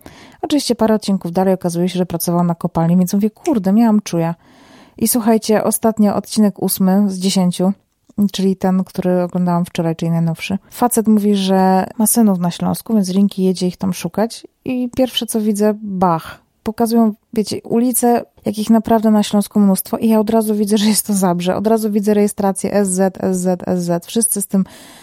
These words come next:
moim ukochanym śląskim akcentem. No po prostu od razu i tak się zaczęłam <laughs> ekscytować tym, że Boże, ten bohater jest z Zabrza. Po prostu wiedziałam, czułam i tak dalej. No, historia o niczym, ale <laughs> generalnie zawsze się czuję tak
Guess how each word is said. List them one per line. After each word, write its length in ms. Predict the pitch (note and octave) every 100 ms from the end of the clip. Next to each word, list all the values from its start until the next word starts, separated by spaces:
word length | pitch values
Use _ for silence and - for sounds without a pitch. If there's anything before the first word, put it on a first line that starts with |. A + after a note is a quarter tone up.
| - - - - -
moim 220 | F#3+ G3+
ukochanym 480 | A3 A3+ A3 A3 G#3
śląskim 480 | - G#3 G#3 - F#3+
akcentem. 640 | F#3 - F3+ F3+ F3 F#3+ - _ _ _ _ -
No 80 | G3+
po 100 | A3
prostu 280 | A#3+ -
od 60 | A3+
razu 200 | A3+ A#3+
i 80 | A#3+
tak 220 | - A#3+
się 80 | B3
zaczęłam 360 | A#3 - A3 A3 A3+ -
<laughs> 240 | - C4
ekscytować 760 | - - C4+ B3+ A#3+ A3+ A3
tym, 180 | - A3+
że 80 | B3
Boże, 340 | C4 D4 C#4
ten 180 | C4 C4+
bohater 380 | - - C#4+ C#4+
jest 200 | C#4+ C#4+
z 20 |
Zabrza. 460 | D4 C#4+ C4 C4 C4
Po 260 | C#4+ -
prostu 300 | D4 C#4 C#4+
wiedziałam, 640 | C4+ C#4+ - C#4+ C4+ B3+ B3+
czułam 380 | C#4+ C4+ A#3+ A#3+
i 60 |
tak 180 | A#3+ A3+
dalej. 340 | G#3+ G3+ A#3 - - G#3+ A3+ - - _ _
No, 100 | C#4+ C4+ _ - - - _ _ - _ -
historia 480 | - A#3 A#3+ A#3+ A3+
o 40 |
niczym, 380 | A3+ A3+ A3+ A3
ale 100 | G#3+ G#3
<laughs> 60 | G#3+
generalnie 560 | A3+ G#3 G#3+ G#3 G#3+ G3+
zawsze 280 | G#3+ G#3+
się 120 | G#3 G#3
czuję 240 | A3 G#3
tak 540 | - G#3+ G#3 - _